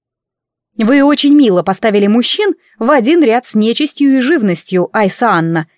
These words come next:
заметила я с улыбкой. «Что касается занятий в воде,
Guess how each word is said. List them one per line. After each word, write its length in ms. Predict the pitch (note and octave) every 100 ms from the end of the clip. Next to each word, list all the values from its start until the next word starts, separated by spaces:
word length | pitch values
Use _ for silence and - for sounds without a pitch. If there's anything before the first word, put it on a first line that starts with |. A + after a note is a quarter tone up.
| _ -
заметила 500 | F#3 F#3+ F3 F3+ F3
я 160 | F3
с 100 | D#3+
улыбкой. 520 | G#3+ E3+ - - - _ _ _ _
«Что 180 | - F#4
касается 480 | E4 - D#4 - A#3+
занятий 500 | B3 B3+ B3+ B3 A3+
в 80 |
воде, 440 | G3+ A#3 A3 D#4+